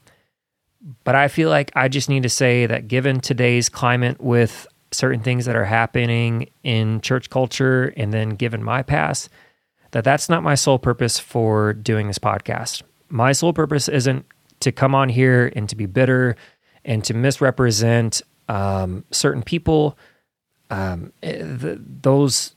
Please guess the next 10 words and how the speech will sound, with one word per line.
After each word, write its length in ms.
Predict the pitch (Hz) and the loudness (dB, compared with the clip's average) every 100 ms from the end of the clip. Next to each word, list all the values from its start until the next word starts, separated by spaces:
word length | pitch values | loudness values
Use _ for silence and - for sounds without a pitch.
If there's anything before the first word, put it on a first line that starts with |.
| - | 0
those 180 | 135 | 0
people 240 | - 147 131 | 2 0 0
may 480 | 123 127 135 143 - _ | 2 4 4 0 -6 _
surface 460 | - - 131 139 139 | -8 2 2 2 0
certain 360 | - 147 139 113 | 2 0 0 -6
conversations. 1040 | - 127 110 98 - 143 - 196 196 180 - | -6 -6 -6 -6 -2 0 0 0 0 -4 -4
My 200 | 120 110 | -2 -2
feelings 640 | - 143 143 139 123 - | 0 0 0 0 -2 -6
may 280 | 135 123 135 | -4 -2 0
surface 760 | 120 - 123 - 151 135 - | -2 -2 -4 -2 -4 -2 -6